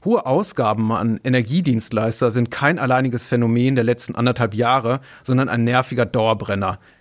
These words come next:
der in Mietwohnungen, Eigenheim und Laube seit jeher für Gesprächsstoff sorgt. Und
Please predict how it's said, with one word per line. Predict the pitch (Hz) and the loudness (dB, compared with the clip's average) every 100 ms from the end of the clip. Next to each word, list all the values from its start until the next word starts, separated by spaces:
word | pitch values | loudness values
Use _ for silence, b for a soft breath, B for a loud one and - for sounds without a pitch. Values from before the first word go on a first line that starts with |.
| - | -2
der | 117 | 0
in | 135 - | 0 -2
Mietwohnungen, | 131 143 165 139 143 139 131 131 127 | 0 0 0 0 2 2 2 0 0
Eigenheim | 127 135 127 117 120 127 | 0 2 0 0 0 0
und | 110 101 | -2 -2
Laube | 120 120 127 123 | 0 2 2 0
seit | 120 113 107 - | 0 -2 -2 -6
jeher | 110 131 107 - | 0 0 0 -4
für | 110 | -6
Gesprächsstoff | 101 - 92 - 92 - | -8 -6 -8 -8 -10 -10
sorgt. | 87 65 - - _ _ _ _ _ _ _ | -8 -8 -10 -20 _ _ _ _ _ _ _
Und | 214 233 | -2 -2